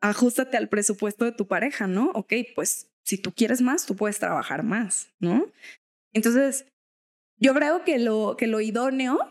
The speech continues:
sería, pues, tener una relación equitativa económicamente y de otras maneras.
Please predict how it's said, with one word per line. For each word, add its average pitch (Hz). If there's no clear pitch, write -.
sería, 247
pues, 381
tener 381
una 359
relación 294
equitativa 254
económicamente 220
y 233
de 202
otras 220
maneras. 196